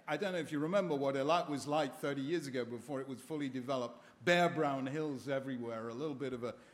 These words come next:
a desert. And he said, you know, "What did I think of England?" <gasps> He said, "The buildings, so old.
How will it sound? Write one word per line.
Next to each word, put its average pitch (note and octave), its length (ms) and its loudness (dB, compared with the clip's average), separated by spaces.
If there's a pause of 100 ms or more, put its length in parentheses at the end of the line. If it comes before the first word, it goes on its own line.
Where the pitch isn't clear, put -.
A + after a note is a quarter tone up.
(140)
a A#2+ 80 -6
desert. D3+ 480 2 (720)
And D3+ 220 -2 (100)
he F3 100 -6
said, A3 540 0 (240)
you D3+ 100 0
know, C#3+ 140 0 (140)
"What F3+ 160 0
did A3+ 140 -6
I E3 140 -2
think F#3+ 300 -6
of E3 100 -6
England?" A3 420 0 (220)
<gasps> A#3+ 720 -8
He - 160 -8
said, - 200 -8 (1040)
"The F#3 100 -2
buildings, B3+ 960 4 (260)
so C#4+ 420 8
old. D4+ 600 10